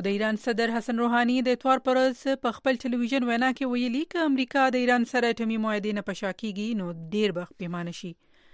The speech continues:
د امریکا صدر ډونالډ ټرمپ ویلي وو چې د مې دولسمې نیټې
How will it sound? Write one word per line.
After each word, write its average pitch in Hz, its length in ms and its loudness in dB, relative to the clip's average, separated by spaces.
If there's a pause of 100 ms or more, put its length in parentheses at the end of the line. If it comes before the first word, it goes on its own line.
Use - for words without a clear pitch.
(320)
د 185 80 -6
امریکا 170 360 -6
صدر 196 240 -4
ډونالډ 190 280 -4
ټرمپ 220 220 -2
ویلي 240 200 0
وو 269 140 2
چې 269 200 -4
د 226 100 2
مې 233 200 0
دولسمې 220 420 0
نیټې 226 260 -2